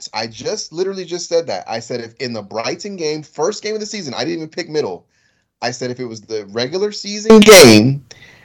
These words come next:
and he's already come out and said what he said, right? He said, "Unacceptable, don't like it." And then they do it. I agree with you.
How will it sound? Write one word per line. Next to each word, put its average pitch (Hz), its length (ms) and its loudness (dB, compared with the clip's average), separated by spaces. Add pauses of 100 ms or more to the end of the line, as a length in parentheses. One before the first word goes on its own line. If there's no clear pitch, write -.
(260)
and 127 180 6
he's 160 460 -2
already 233 300 8
come 240 200 0
out 233 100 4
and 190 120 -4
said 185 320 4
what 123 160 0
he 143 80 -8
said, 127 560 -4 (360)
right? 135 300 -4
He 143 160 -16
said, 104 440 -4 (580)
"Unacceptable, 123 960 -8 (300)
don't 117 180 -6
like 107 260 -6
it." - 120 -20 (560)
And 139 300 -8
then 254 280 -6
they 196 160 -10
do 135 260 -14
it. - 160 -18 (140)
I 135 140 -10
agree 139 300 -14
with 147 200 -16
you. 95 220 -20